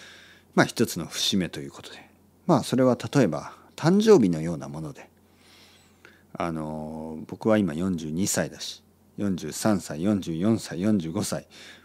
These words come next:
まあ、特にその、まあ、正直言えば、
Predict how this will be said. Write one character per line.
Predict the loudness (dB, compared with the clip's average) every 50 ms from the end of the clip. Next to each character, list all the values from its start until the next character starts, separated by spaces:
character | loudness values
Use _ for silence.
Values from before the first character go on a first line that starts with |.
| _
ま | -8 -8
あ、 | -4
特 | -2 -2 -2 0 2 2
に | 2 2 2 0 0 -2 -4
そ | -6 -8 -8 -8 -8
の、 | -8 -8 -10 -10 -10 -12 -12 -14 _ -20 -20 -20 -20 -20 -20 _ _ _ _ _ _ _ _ _ _ _ _ _ _ _ -8
ま | -6 -6 -6 -6 -8 -10 -12 -12 -14
あ、 | -12
正 | -10 -6 -2 0 0
直 | 0 0 -2 -6 -8 -10 -8 -6
言 | -6 -6
え |
ば、 | -6 -6 -6 -6 -8 -10 -14 -16 -20